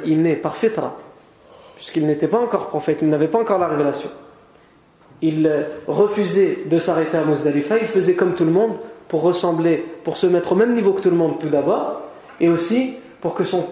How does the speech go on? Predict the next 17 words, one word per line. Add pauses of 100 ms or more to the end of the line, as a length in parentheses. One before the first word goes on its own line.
(140)
pèlerinage
ressemble
le
mieux
et
le
plus
au
pèlerinage
qui
leur
a
été
laissé
par
le
prophète